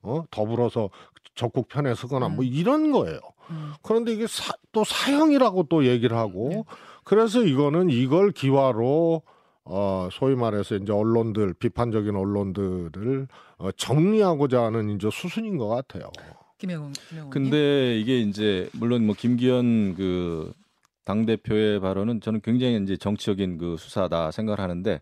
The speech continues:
Speaker 2: 음.
Speaker 3: 그 의미를 잘 우리가 볼 필요가 있죠. 이게 김하-, 아,
Speaker 2: 김만배?
Speaker 3: 김만배, 신학님 두 명인지 두 명 이상인지 만나가지고 이상한 그 녹취를 했고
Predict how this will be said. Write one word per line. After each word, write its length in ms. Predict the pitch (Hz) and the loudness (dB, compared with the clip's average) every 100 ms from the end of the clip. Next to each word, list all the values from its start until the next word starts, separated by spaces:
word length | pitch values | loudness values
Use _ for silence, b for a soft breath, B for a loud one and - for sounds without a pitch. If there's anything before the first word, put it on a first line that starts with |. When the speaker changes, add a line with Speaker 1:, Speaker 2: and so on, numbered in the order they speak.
| _ | _
Speaker 2:
음. 240 | 170 147 143 | -12 -12 -10
Speaker 3:
그 340 | - 139 135 120 | -2 0 2 2
의미를 480 | 127 147 156 165 | 2 2 0 -2
잘 180 | 147 131 | -2 -2
우리가 440 | 120 107 117 101 - - _ _ | -2 0 0 0 -4 -12 _ _
볼 120 | - | -8
필요가 260 | 107 117 127 | -6 -2 -2
있죠. 480 | 80 - 90 82 87 _ _ _ _ - | -2 -6 -6 -4 -6 _ _ _ _ -8
이게 220 | 107 113 | -2 -2
김하-, 540 | - - 120 131 135 135 | -4 -2 0 2 0 -2
아, 1200 | 95 95 92 90 87 87 82 87 87 82 - - - _ _ _ _ _ _ - | -4 -2 -2 -2 -2 -4 -4 -6 -10 -12 -14 -18 -20 _ _ _ _ _ _ -10
Speaker 2:
김만배? 480 | 202 160 156 147 135 | 0 2 4 4 4
Speaker 3:
김만배, 260 | 139 165 185 | 4 2 -4
신학님 600 | - 160 143 135 139 160 - _ _ _ _ _ | -2 0 0 0 -2 -4 -10 _ _ _ _ _
두 160 | - 127 | -2 2
명인지 360 | 135 127 123 | 4 2 0
두 140 | 123 123 | 0 0
명 140 | 123 | 2
이상인지 520 | 113 110 113 107 104 123 | 2 2 2 0 0 0
만나가지고 800 | 98 104 104 98 90 95 123 113 | 0 2 2 0 -2 -4 -2 -2
이상한 500 | 101 117 110 107 95 | -2 -2 0 0 -2
그 240 | 95 92 | -2 0
녹취를 480 | 92 98 - 101 98 | 0 -2 -6 -4 -2
했고 400 | 104 - 127 143 | -4 -6 -2 -2